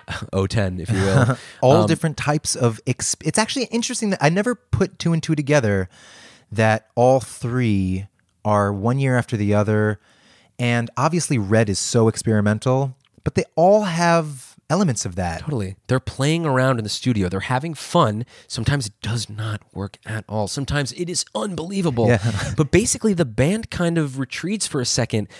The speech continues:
Speaker 1: They do something that normally I would, uh, question a little bit. They went on what they called the Memories Tour, named after the song Memories, but they weren't playing Hurley songs. Like I said,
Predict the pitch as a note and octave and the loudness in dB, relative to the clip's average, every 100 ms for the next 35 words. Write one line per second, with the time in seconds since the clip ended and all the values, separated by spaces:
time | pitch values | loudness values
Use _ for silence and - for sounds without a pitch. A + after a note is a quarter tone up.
0 | - - - C#3 D#3 A3 A#3 G#3+ G#3 F3 | -20 -12 0 2 4 2 0 0 0 2
1 | D#3+ A#2+ B2+ D#3+ G#3 G#3 F#3+ F3+ E3+ _ | 0 0 0 2 2 2 2 2 -2 _
2 | - C3+ C#3 B2 - E2+ F2 D2 D2 - | -2 2 2 0 -8 -16 -14 -14 -14 -6
3 | - F3 D#3+ C3 A#2 A2 - C3 B2 F#3+ | -4 -2 -2 0 0 0 0 -2 0 -2
4 | E3 D#3+ D3+ C3+ - B2+ A#2+ A2+ G#2+ A#2+ | 0 -2 0 -2 -2 -2 0 0 2 2
5 | D#3 A#2+ G2+ - G2 C#2+ F#2+ A2 F3+ G3+ | 2 0 -2 -4 -4 -4 -2 2 4 2
6 | F3+ D3+ C3 - E3 E3+ A#2 G#2+ G2 F2+ | 0 -2 -2 0 2 2 2 0 -2 -2
7 | - - - - - - C#3+ F#3 A3 - | -6 -10 -20 -20 -16 -2 2 2 2 2
8 | G3 D#3 G3+ F#3 - G2+ G#2+ D#3 F#3+ - | 2 4 4 2 0 -4 -2 -2 0 2
9 | D#3+ | 0